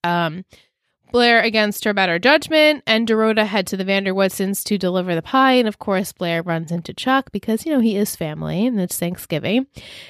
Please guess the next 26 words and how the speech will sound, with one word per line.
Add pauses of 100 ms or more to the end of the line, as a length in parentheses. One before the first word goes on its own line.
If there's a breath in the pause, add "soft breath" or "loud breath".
And
she
mentions
to
him,
like,
"I
know
it's
gonna
be
hard,
but
we
have
to
get
used
to
seeing
each
other
in
these
awkward
situ-,